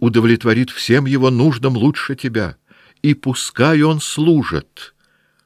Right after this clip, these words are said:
Но ежели отец при смерти болен, ты прогонишь лакея и своими непривычными, неловкими руками станешь ходить за отцом и лучше успокоишь его, чем искусный, но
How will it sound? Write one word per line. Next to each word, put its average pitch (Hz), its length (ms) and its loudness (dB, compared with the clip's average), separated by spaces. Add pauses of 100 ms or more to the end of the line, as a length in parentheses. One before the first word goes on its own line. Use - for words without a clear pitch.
(180)
Но 92 140 0
ежели 101 400 0
отец 104 760 -2
при 117 240 2
смерти - 440 -8
болен, 85 560 0 (840)
ты 135 180 0
прогонишь 120 760 0
лакея 76 520 -4 (540)
и 147 120 -2
своими 131 440 -2
непривычными, 120 800 0
неловкими 110 520 -2
руками 123 420 0
станешь 123 440 -4
ходить 120 480 0
за 98 240 -2
отцом 156 600 -2
и 135 80 4
лучше 151 640 2 (100)
успокоишь 110 800 -2
его, 90 360 -2 (460)
чем 80 380 -2
искусный, 104 800 -4 (440)
но 120 360 -2